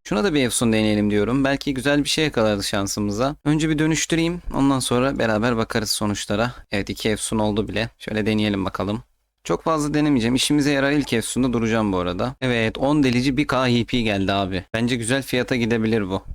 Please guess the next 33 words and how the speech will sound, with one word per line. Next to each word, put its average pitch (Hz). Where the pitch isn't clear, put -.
Bir 110
bakınayım 135
pazara 120
da. 98
Fiyatını 107
belirleyeyim 110
hemen 101
geleceğim. 95
Ee, 107
pazarda 139
bu 156
arada 160
benzeri 123
yok. 170
Hatta 151
şöyle 151
piyasaya 151
baktığımda 160
on 147
delicili 147
fiş -
bile 117
yok. 120
Ben 170
bunu 170
böyle 139
bir, 139
bir 147
buçuk 139
ondan 135
atmayı 127
deneyeyim 123
bakalım. 104